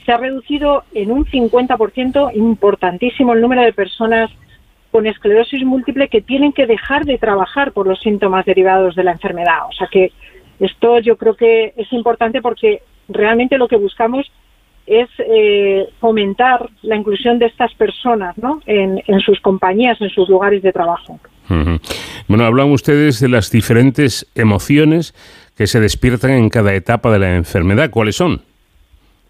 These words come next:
Speaker 1: Pues, pues sí, hay realmente esta enfermedad, hablando de emociones, es importante decir que, que aparte de ser una enfermedad propiamente, eh, física, ¿no? Es una enfermedad que también afecta, eh, al ámbito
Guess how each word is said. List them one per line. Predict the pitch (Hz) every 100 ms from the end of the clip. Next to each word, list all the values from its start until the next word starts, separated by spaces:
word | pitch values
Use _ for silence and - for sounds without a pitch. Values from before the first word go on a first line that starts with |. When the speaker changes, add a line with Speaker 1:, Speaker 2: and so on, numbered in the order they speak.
| _ _ -
Speaker 1:
Pues, | 220 220 208 208 208 - _ _
pues | 208 185
sí, | - 294
hay | 226 226 254 247 233 214 208
realmente | 214 226 262 269 311 311 254
esta | - 285
enfermedad, | 285 311 254 247 269 -
hablando | 214 214 240 262
de |
emociones, | 262 247 - 254 269 269
es | 233
importante | 233 240 - 233
decir | 240 220 269
que, | - 226 - _ _ _ _
que | -
aparte | 190 214 240
de | 240
ser | 247
una | 233
enfermedad | 226 233 220 220 226 220
propiamente, | 220 214 208 202 220 214 208 196 196 196 190 -
eh, | 220 190 - 277
física, | - 254 233 233
¿no? | 240 294 - _ _ _ -
Es | 214 254
una | 254 269
enfermedad | 254 262 233 233 240
que | 247
también | 226 226 254 254 240
afecta, | 202 - - 233 - 269 262 254 233
eh, | 214 202 196 185
al | 196 208
ámbito | 233 254 277